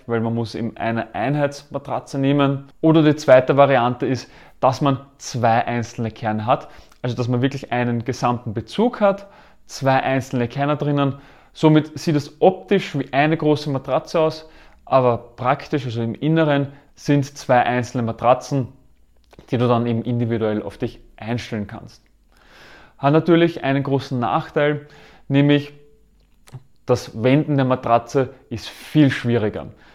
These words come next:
Also du solltest dir die Matratze jedes Monat einmal wenden, alle drei Monate auch einmal wirklich auch drehen, also auf den Kopf stellen.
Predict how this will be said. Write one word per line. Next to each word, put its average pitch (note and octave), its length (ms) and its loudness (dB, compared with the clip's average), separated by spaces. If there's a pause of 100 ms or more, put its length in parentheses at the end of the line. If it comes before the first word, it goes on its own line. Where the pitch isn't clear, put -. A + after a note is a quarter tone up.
Also B2+ 280 2
du C3 160 -2
solltest C#3 400 4
dir C#3 180 6
die C3+ 200 -2
Matratze C3 680 2 (260)
jedes C3 300 0
Monat C3 280 0
einmal A2+ 260 0
wenden, D3+ 440 0 (280)
alle B2 220 0
drei A#2+ 260 2
Monate A#2+ 400 0
auch A2 100 -2
einmal A2 240 -2
wirklich G#2+ 220 -6
auch G2 120 -12
drehen, A#2+ 360 -2
also - 180 -10
auf - 120 -12
den A2 120 -12
Kopf F3+ 300 -2
stellen. C#3+ 380 0